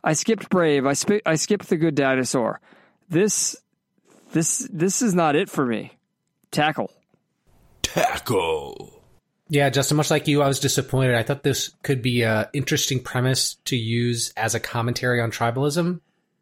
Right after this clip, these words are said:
Speaker 3: but instead it, it, it doesn't look like that, right? It looks like, uh, like we said, it looks like a so-, sort of social justice take on why tribalism is good, almost.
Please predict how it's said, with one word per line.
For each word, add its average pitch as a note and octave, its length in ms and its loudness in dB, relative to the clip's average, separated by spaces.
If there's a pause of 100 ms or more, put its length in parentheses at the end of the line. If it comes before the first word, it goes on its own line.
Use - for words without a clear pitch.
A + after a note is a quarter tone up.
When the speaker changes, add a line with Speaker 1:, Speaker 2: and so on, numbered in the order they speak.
(140)
Speaker 3:
but B2+ 120 0
instead B2+ 440 2
it, A#2 220 -2 (220)
it, A2+ 220 -6 (300)
it A#2+ 140 -8
doesn't B2 300 0
look - 160 -4
like G#2 160 -6
that, F2 240 -6 (640)
right? G#2+ 260 -2 (480)
It A2+ 60 -6
looks A#2+ 280 -4
like, A2+ 240 0
uh, G#2 400 0
like A2 200 -8
we A2+ 80 -6
said, A2 220 -4
it G2+ 120 -8
looks - 240 -8
like G#2 220 -4
a G2 180 -4
so-, G#2+ 180 -6
sort - 340 -4
of F#2 140 -6
social A2 360 -4
justice - 400 -6
take G2+ 260 -10
on G2 120 -8
why G2+ 140 -2
tribalism F#2+ 460 -6
is F2+ 140 -10
good, F#2 300 -8
almost. - 480 -16